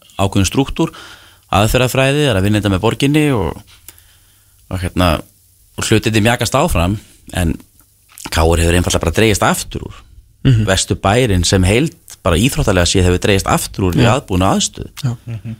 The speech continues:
Speaker 1: Hvort sem er í fótbolta, körfubolta eða hvaða íþrótt sem er. Maður horfir í, hérna, í, í úthverfin og horfir á klubba eins og Fjölni, þar sem byggt er upp gríðarlega mikið.
Speaker 2: Mhm.
Speaker 1: Og Fram í mikilli uppbyggingu,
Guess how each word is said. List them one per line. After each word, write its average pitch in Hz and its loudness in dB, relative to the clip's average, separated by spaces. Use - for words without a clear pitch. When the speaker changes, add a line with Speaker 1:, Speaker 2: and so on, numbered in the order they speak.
Speaker 1:
Hvort - -2
sem 95 2
er 92 2
í 87 0
fótbolta, 104 -2
körfubolta 113 -2
eða 92 -2
hvaða 101 2
íþrótt 107 -2
sem 117 2
er. - -4
Maður - -2
horfir 101 2
í, 98 0
hérna, 101 0
í, 95 2
í 50 -2
úthverfin 113 2
og 98 2
horfir 107 2
á 104 0
klubba 113 -2
eins 107 0
og 95 -2
Fjölni, 117 2
þar 104 0
sem 98 -2
byggt - -4
er 101 0
upp - -2
gríðarlega 107 0
mikið. 139 -6
Speaker 2:
Mhm. 117 4
Speaker 1:
Og 80 -8
Fram 107 2
í 123 2
mikilli 113 0
uppbyggingu, 113 -2